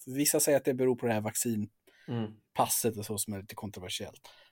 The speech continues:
Speaker 1: Men i så här hypotetisk andra runda undersökningar så ligger han stabilt på sextiofem procent mot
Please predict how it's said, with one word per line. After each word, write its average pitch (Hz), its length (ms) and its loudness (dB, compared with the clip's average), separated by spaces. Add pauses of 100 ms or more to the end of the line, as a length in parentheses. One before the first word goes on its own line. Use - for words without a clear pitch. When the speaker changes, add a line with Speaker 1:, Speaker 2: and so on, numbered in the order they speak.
(120)
Speaker 1:
Men 123 140 2
i 131 80 4
så 127 100 2
här 123 100 6
hypotetisk 151 1040 0
andra 127 540 6
runda 123 560 6
undersökningar 123 960 2
så 101 160 -6
ligger 101 220 -4
han 98 220 -8
stabilt 117 600 2
på 107 80 -8
sextiofem 104 480 -6
procent 104 460 -6
mot 85 200 -12